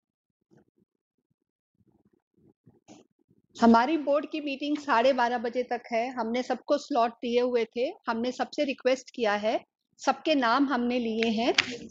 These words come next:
जिन, जो already हमारे साथ जुड़े हुए हैं और उन्होंने बोर्ड के समक्ष अपने प्र-, प्रस्ताव रख दिए हैं, वो तो मीटिंग छोड़ सकते हैं।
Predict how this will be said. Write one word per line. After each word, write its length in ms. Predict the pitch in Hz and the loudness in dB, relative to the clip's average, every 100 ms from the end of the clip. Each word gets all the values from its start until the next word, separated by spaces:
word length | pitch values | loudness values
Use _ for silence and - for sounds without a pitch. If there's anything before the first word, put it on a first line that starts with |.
| - - | -10 0
जिन, 320 | 190 262 262 | 4 6 6
जो 280 | 208 277 - 226 | 4 2 2 2
already 420 | 233 269 269 330 | 0 -2 -2 -2
हमारे 340 | 285 202 214 | -2 -2 -2
साथ 180 | 233 285 | -2 -2
जुड़े 400 | 226 240 240 285 | -2 0 2 2
हुए 240 | 294 262 247 | 2 2 0
हैं 400 | 240 254 269 - | 0 -2 -2 2
और 220 | 226 247 | 2 2
उन्होंने 380 | 247 269 277 269 | 0 0 0 0
बोर्ड 300 | 220 247 262 | 0 0 -2
के 160 | 302 | -8
समक्ष 500 | - 240 254 - - | -8 -6 -6 -6 -4
अपने 500 | 311 220 - 277 294 294 _ _ - - | -4 -4 -2 -2 -2 -6 _ _ -18 -10
प्र-, 360 | 196 190 190 262 | -8 -6 0 0
प्रस्ताव 600 | 254 254 - 247 285 262 | 2 -2 0 2 2 -2
रख 180 | 277 - | -6 -4
दिए 260 | 294 294 | -2 -2
हैं, 240 | 277 294 330 | -2 -2 0
वो 220 | 247 262 | 0 0
तो 420 | 285 302 294 240 | 2 2 2 0
मीटिंग 300 | 254 302 285 | -4 -2 -4
छोड़ 260 | - 277 262 | 0 -2 -2
सकते 360 | 262 - 233 | -8 -6 -6
हैं। 180 | 240 | -4